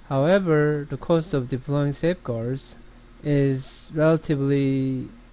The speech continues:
cheaper than the cost of asset loss. So for example, the control costs you two hundred dollars and the cost of asset loss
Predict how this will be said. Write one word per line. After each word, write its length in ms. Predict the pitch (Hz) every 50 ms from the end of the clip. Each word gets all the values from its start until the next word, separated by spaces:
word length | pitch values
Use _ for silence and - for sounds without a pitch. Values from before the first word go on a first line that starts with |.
| - - - - - - -
cheaper 420 | - - 196 190 180 - 156 135 131
than 500 | 123 123 123 123 123 120 123 123 123 127 - - - - - -
the 60 | -
cost 500 | - - - 151 139 135 135 - - -
of 400 | - 123 123 120 120 120 120 113 - - -
asset 400 | 135 131 131 - - 131 120 110
loss. 640 | 107 127 139 143 123 - - - - - - - - - - - - - - - - - - - - - -
So 160 | - 120 113
for 140 | 117 - 127
example, 720 | 120 117 117 117 117 120 117 - - 120 117 117 117 120 - - - -
the 80 | -
control 500 | 113 - 120 117 - - - 123 117 117
costs 480 | 117 - - 127 120 120 120 - - -
you 340 | 120 117 113 113 110 110 131 131 - - - - - - - - - - - - - - - - - - - - - - - - - -
two 80 | - 131
hundred 260 | 131 131 131 127 120
dollars 580 | 131 131 135 143 139 127 120 120 123 120 -
and 320 | - 117 117 117 117 117 113
the 440 | 113 113 110 110 110 110 110 110 - - - - - -
cost 320 | - 143 135 131 127 - -
of 160 | 123 110 117
asset 320 | 127 127 123 - 123 110
loss 680 | 110 120 127 139 135 120 113 117 127 - - - -